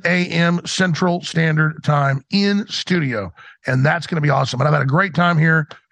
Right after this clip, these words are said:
in Steven Crowder's awesome, uh, compound, and to see the fact checking and the research they're doing and all the great research and pieces they put out, special reports, is really an example to everybody of really what the future should be.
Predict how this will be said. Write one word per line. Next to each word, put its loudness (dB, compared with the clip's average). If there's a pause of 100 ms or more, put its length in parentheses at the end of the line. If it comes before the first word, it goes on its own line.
(140)
in 0
Steven 0
Crowder's 0
awesome, 2 (480)
uh, 0
compound, 4
and -2
to 0
see 0
the -2
fact -2
checking 0
and 0
the -4
research 2
they're 2
doing 2
and -4
all 0
the -2
great 0 (500)
research 0
and -4
pieces 0
they 2
put 2
out, 0
special -2
reports, 0 (380)
is 2
really 2
an 0
example 0
to 0
everybody 0 (760)
of 0
really 0
what 0
the -10
future 0
should -4
be. 0